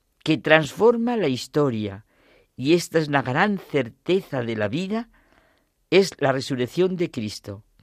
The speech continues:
Una y otra vez, si Cristo no ha resucitado, nuestra fe es vana. Es el contagio de la esperanza.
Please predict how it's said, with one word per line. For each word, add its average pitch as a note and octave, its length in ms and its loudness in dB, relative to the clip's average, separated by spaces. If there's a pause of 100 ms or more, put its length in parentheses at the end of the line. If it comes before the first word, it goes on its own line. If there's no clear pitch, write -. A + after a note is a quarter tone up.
(1200)
Una F3 220 0
y C#3+ 120 2
otra A#2 220 -4
vez, G#2 200 -8 (220)
si - 280 -8
Cristo F3 460 -2
no D3+ 160 0
ha E3 60 2
resucitado, D3+ 880 -4 (240)
nuestra B2 440 -2
fe D3+ 200 -2
es B2+ 160 -4
vana. G#2+ 380 -6 (880)
Es F3+ 240 4
el C#3+ 160 0
contagio G3 680 -2
de D#3+ 140 -4
la A2 100 -4
esperanza. A2 800 -6